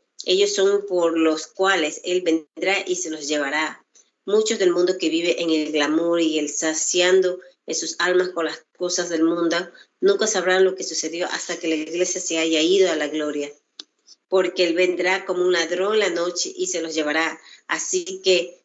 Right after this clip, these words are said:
podemos ver que estamos en otros, otra vez en el mismo lugar.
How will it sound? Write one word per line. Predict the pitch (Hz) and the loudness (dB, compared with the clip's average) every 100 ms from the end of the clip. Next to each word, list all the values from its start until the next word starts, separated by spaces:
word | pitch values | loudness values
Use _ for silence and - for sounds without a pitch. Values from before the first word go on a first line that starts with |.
| _ | _
podemos | 175 170 196 208 | -2 2 2 2
ver | 180 180 | 0 0
que | 180 | -2
estamos | 170 180 180 180 | -4 -2 0 -2
en | 165 | -2
otros, | 165 175 170 160 - - - _ _ _ _ _ _ | -2 -2 -4 -4 -8 -12 -18 _ _ _ _ _ _
otra | 175 175 175 | -6 0 0
vez | 175 185 - | 2 0 0
en | 190 175 | -2 0
el | 160 | 2
mismo | 185 208 190 | 2 2 2
lugar. | 156 151 151 147 151 | 0 0 -2 -2 -8